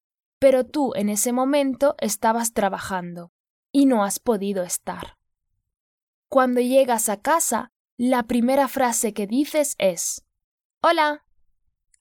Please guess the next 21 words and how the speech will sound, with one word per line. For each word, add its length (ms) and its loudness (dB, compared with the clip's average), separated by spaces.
¿ha 120 2
quedado 480 0
tarta 420 0
para 180 4
mí?". 120 -4
Otro 220 2
ejemplo. 640 -6
Imagina 600 0
que 80 -2
estás 380 -4
preparando 600 0
un 140 -2
viaje 500 0
con 220 -4
tus 180 -6
mejores 500 -4
amigos 540 -4
para 220 2
el 100 -2
próximo 540 -4
verano. 460 -10